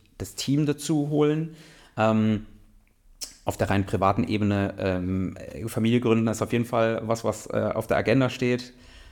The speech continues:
Ähm, und ansonsten lass ich so ein bisschen gerade auf mich zukommen, weil eben genau das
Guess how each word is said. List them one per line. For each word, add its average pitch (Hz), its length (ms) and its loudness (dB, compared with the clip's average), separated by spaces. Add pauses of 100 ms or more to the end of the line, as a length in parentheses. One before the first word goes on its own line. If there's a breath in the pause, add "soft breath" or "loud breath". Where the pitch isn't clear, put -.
(120)
Ähm, 98 500 0
und 98 360 -6
ansonsten 98 640 -4
lass 107 240 -6
ich - 160 -6
so - 80 0
ein 107 80 -2
bisschen 117 260 -2
gerade 107 220 2
auf - 120 0
mich 101 140 -10
zukommen, 131 420 -2
weil 110 260 2
eben 113 140 0
genau 107 320 0
das - 380 -2